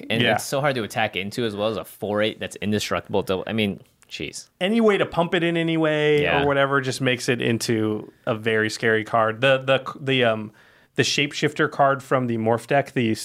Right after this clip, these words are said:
Speaker 2: that s-, it stays as a seven five, but it
Speaker 1: Oh,
Speaker 2: becomes the
Speaker 1: right.
Speaker 2: thing. That is now a seven five double strike flying
Speaker 1: Flying
Speaker 2: and
Speaker 1: Vigilance
Speaker 2: destruct-,
Speaker 1: Trample.
Speaker 2: yeah, so it hits for fourteen.
Speaker 1: Ugh.
Speaker 2: Yeah,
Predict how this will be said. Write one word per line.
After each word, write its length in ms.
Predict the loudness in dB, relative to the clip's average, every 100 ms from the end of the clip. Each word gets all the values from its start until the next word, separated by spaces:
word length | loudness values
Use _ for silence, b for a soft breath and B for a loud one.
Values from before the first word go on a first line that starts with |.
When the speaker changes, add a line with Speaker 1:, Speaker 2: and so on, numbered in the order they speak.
| 0
Speaker 2:
that 220 | 0 0 -8 -8
s-, 240 | -4 -2
it 140 | -2 -2
stays 260 | 0 2
as 180 | 2 0
a 120 | -4
seven 260 | 0 0 2
five, 380 | 2 4 2 0
but 80 | 0
it 80 |
Speaker 1:
Oh, 140 | 2 2
Speaker 2:
becomes 240 | 4 2
the 60 | 2
Speaker 1:
right. 120 | 2
Speaker 2:
thing. 240 | 0 0 -4 B B B B B -2
That 320 | 4 4 4
is 140 | -2 0
now 160 | 0
a 40 | 2
seven 260 | 0 0
five 240 | 2 2 2
double 160 | -2
strike 240 | 0 -2 2
flying 200 | 2 4
Speaker 1:
Flying 160 | 4
Speaker 2:
and 80 | 2
Speaker 1:
Vigilance 340 | 0 2 2 2
Speaker 2:
destruct-, 20 |
Speaker 1:
Trample. 200 | 0 2
Speaker 2:
yeah, 200 | 4 2
so 140 | 0 0
it 40 |
hits 160 | 0 -2
for 80 | -4
fourteen. 800 | 0 -2 0 2 2 2 0 -2
Speaker 1:
Ugh. 500 | -2 -2 -2 -6 -6
Speaker 2:
Yeah, 240 | -2 -2